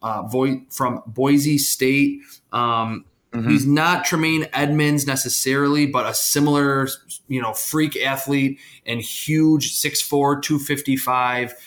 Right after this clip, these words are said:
Speaker 1: can range from sideline to sideline, um, can actually rush the passer a little bit too. So he's someone with a strong combine, I think, could move into that top twenty-five, top twenty range, um, in the first round of this draft.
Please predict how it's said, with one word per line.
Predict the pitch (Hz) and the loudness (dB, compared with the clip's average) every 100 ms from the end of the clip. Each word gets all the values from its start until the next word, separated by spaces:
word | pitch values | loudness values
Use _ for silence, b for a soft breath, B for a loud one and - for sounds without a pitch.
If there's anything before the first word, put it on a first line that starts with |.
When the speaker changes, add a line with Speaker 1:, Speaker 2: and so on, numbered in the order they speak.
| B | B
Speaker 1:
can | - 123 | -8 -4
range | 117 131 135 131 | -2 0 0 -2
from | 123 | -4
sideline | 113 123 127 131 127 127 | -4 -2 -2 0 -2 -2
to | 117 | -4
sideline, | - 117 117 117 110 113 110 - b b | -4 -2 -2 -2 -2 -4 -8 -14 b b
um, | 113 113 110 113 - | -2 0 0 -2 -6
can | - 139 123 120 123 | -4 -2 -4 -6 -6
actually | 151 151 147 | -2 0 2
rush | 139 143 | 2 0
the | 131 | -2
passer | - 135 131 131 127 | -4 -4 -2 -2 -2
a | 123 | -2
little | 127 120 | -2 -2
bit | 120 120 | -4 -4
too. | 127 120 120 120 B | -2 0 0 -4 B
So | - 127 | -4 0
he's | 147 147 | 2 2
someone | 151 143 | 2 2
with | 135 | 0
a | 123 | 0
strong | - 127 123 | 0 -2 -2
combine, | 117 120 117 | -2 -2 -2
I | 110 | -6
think, | - 113 107 _ - | -8 -10 -10 _ -12
could | - 165 156 127 120 B B - | -2 2 4 2 0 B B -2
move | 131 131 | 2 4
into | 135 127 | 2 0
that | 123 113 | 0 -2
top | - 127 127 - - | -2 -2 -2 -6 -14
twenty-five, | - 135 127 131 123 120 | -4 -4 -2 0 0 -2
top | - 123 - | -4 -6 -4
twenty | 120 113 | -4 -4
range, | 107 104 104 104 - B B 107 | -6 -8 -8 -10 -10 B B -8
um, | 107 104 104 - | -6 -6 -8 -6
in | |
the | 117 | -6
first | - 113 117 | -2 -2 -2
round | 107 | -2
of | |
this | 95 - | -4 -6
draft. | 101 95 - | -6 -6 -10